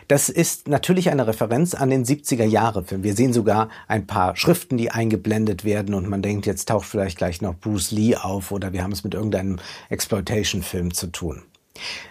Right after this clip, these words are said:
Das Interessante ist aber, beim Kung Fu-Film der siebziger Jahre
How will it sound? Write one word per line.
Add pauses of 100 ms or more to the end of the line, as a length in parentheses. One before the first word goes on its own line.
(340)
Das
Interessante
ist
aber, (420)
beim
Kung
Fu-Film (100)
der
siebziger
Jahre